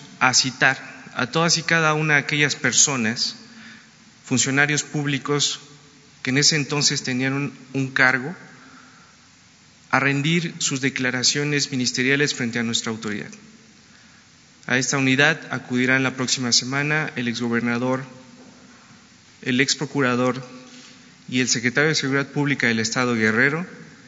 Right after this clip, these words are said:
e inmediatamente estaremos convocando a las autoridades e instancias federales que tuvieron un primer contacto con los hechos acontecidos la noche del veintiséis y veintisiete de septiembre de dos mil catorce.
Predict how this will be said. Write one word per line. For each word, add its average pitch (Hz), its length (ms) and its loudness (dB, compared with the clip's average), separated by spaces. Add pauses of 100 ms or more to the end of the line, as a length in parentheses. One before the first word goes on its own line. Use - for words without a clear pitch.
(340)
e 135 80 4
inmediatamente 156 1080 2 (360)
estaremos 156 500 2
convocando 131 800 0 (1700)
a 135 100 2
las 127 140 2
autoridades 139 800 2
e 131 60 -2
instancias 151 640 2
federales 139 560 4
que 135 100 -2
tuvieron 135 400 0
un 135 120 2
primer 135 340 0
contacto 131 680 -2 (440)
con 127 160 -2
los 120 140 0
hechos 131 240 -2
acontecidos 127 960 -2
la 123 180 -4
noche 127 240 0
del 120 80 0
veintiséis 113 560 -2
y - 20 -6
veintisiete 113 520 -4
de 120 40 0
septiembre 120 460 -2
de 113 60 0
dos 110 200 -6
mil 104 80 -8
catorce. - 460 -8